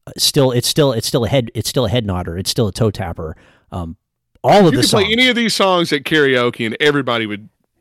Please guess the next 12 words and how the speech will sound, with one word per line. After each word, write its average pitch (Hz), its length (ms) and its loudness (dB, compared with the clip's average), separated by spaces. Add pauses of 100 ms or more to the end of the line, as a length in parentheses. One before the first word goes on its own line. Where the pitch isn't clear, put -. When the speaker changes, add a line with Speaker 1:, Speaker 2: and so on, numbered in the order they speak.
(420)
Speaker 2:
chip 135 200 0
in 269 80 -2
and 311 60 0
Speaker 1:
Years 269 180 0
Speaker 2:
start 190 120 0
Speaker 1:
later, 214 140 2 (160)
Speaker 2:
singing. - 40 -8 (100)
Speaker 1:
all 247 260 4
different 208 400 -6 (320)
walks 160 320 0
of 151 80 -2
life, 110 420 -8